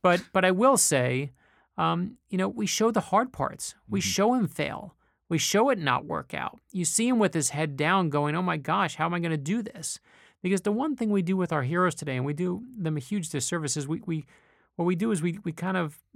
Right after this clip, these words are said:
Speaker 1: we make granite statues out of 'em. We dip 'em in concrete. We build these great monuments to them. And we do them this really terrible disservice
Speaker 2: Mm-hmm.
Speaker 1: because,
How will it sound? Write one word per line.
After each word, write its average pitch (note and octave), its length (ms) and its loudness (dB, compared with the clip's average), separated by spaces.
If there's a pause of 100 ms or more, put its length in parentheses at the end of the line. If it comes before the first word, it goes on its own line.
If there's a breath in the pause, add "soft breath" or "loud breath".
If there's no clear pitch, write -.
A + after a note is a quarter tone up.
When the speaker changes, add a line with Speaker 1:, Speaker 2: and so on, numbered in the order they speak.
(480)
Speaker 1:
we F3+ 160 -4
make F3+ 240 -2 (320)
granite F3 420 0
statues D3+ 500 -2
out D3+ 160 0
of D3 120 -2
'em. D3+ 100 0
We C#3 140 -2
dip D#3 200 -2
'em F3 120 0
in D#3+ 120 0
concrete. C#3+ 540 0
We D3+ 140 0
build D#3+ 320 0
these D3+ 120 -2
great D#3 280 -2
monuments C#3+ 540 -2
to D3+ 120 -8
them. - 300 -10 (580)
And D#3+ 140 0
we E3+ 80 2
do F3 160 0
them F3+ 160 2
this F3 260 -2
really F3+ 380 2 (120)
terrible D#3 420 0
disservice C#3 760 -4 (100)
Speaker 2:
Mm-hmm. F2 340 -2
Speaker 1:
because, D#3+ 360 -2